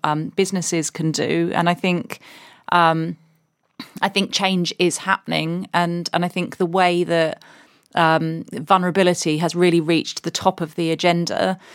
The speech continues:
um, in the last couple of years, and sustainability has reached the top of the agenda in the last couple of years. I think it's all kind of wrapped up in this diversity of investment. Um, and we absolutely find that, you know,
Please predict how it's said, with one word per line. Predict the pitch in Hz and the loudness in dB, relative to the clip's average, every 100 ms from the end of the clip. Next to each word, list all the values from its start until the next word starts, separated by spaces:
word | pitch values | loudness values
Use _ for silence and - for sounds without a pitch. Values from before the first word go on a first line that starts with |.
| - - | -20 -8
um, | - 160 156 156 165 - | 0 2 2 -2 -4 -2
in | 165 | 0
the | |
last | 165 165 165 | 4 4 2
couple | - - 165 | -4 -4 -2
of | |
years, | 165 165 160 165 156 | 0 0 0 -2 -2
and | 160 | -4
sustainability | 151 170 180 170 170 190 190 185 165 | -4 -2 0 0 2 2 2 0 -2
has | 175 | -2
reached | 175 165 - | -2 -2 -4
the | 160 | -6
top | - 170 | -6 -6
of | - | -4
the | 170 160 - | -6 -6 -8
agenda | 151 185 170 165 | -2 0 0 0
in | 160 | 0
the | |
last | 165 160 - | 0 -2 -4
couple | 165 165 165 | -10 -6 -4
of | |
years. | 165 160 | 0 0
I | 165 | 0
think | 170 165 | -4 -4
it's | - | -2
all | 190 175 | -2 0
kind | 180 | -2
of | 165 | -2
wrapped | 170 - - | 0 -2 2
up | 170 - | 0 0
in | 165 | -4
this | 170 | -4
diversity | - 175 170 170 170 170 170 160 | 0 0 2 2 0 -2 -2 -2
of | |
investment. | 170 165 175 - 170 220 - - - - - - | -2 0 -2 -2 -2 -2 -4 -12 -20 -20 -14 0
Um, | 175 170 - | 2 2 0
and | 175 | 0
we | 180 180 185 | 2 4 4
absolutely | 185 - 165 - | 2 -4 -10 -8
find | - 180 170 165 165 | 0 2 4 2 -4
that, | 170 160 - | -4 -4 -4
you | |
know, | 160 | -4